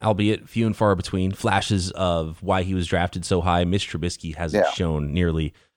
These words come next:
Speaker 1: as many. He's younger, and it's just a more obvious bad situation for Sam Darnold. I think, you know, everyone's expecting,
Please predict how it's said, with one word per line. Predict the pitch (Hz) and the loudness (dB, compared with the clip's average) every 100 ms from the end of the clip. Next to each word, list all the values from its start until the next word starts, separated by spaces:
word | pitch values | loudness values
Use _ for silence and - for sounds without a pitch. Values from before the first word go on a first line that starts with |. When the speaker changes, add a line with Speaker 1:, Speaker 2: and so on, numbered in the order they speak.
| _ - | _ -8
Speaker 1:
as | 82 78 | -6 -4
many. | 80 73 73 | -4 -4 -2
He's | 104 101 | -2 0
younger, | 101 92 90 90 - | 0 2 2 0 0
and | 101 | 0
it's | 101 - | 0 0
just | - - | -2 0
a | 113 | 2
more | 107 123 107 | 2 2 0
obvious | 95 107 98 90 82 - - _ _ _ _ _ | -2 -4 -2 -2 -2 -6 -12 _ _ _ _ _
bad | - 92 98 | -2 -2 -2
situation | - 95 85 80 101 107 | -4 -4 -2 0 0 -2
for | 87 | -4
Sam | - 78 67 | -4 -4 -4
Darnold. | 71 57 57 | -4 -6 -6
I | 80 | -6
think, | 87 78 - | -4 -6 -6
you | |
know, | 85 78 | -4 -2
everyone's | 82 85 85 82 80 | -4 -2 -2 -4 -6
expecting, | 95 - 104 95 98 | -12 -4 -4 -2 -4